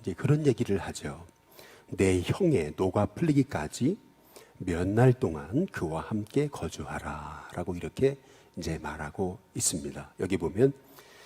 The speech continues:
몇 날 동안이라고 이제 얘기를 해요.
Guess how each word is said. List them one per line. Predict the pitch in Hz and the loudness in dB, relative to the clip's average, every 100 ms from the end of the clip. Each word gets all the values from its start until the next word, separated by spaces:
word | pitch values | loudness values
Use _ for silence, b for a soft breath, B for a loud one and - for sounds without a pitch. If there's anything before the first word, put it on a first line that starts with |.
| B B | B B
몇 | 87 98 107 | -4 -2 0
날 | 135 143 147 | 2 4 4
동안이라고 | 139 123 110 104 98 90 85 82 - 85 85 | 4 4 4 4 2 0 -6 -4 -2 0 2
이제 | 92 78 78 76 | 2 0 -6 -2
얘기를 | 90 - - 80 76 71 - | -2 -2 -4 -4 -6 -10 -10
해요. | 73 71 82 | -10 -12 -16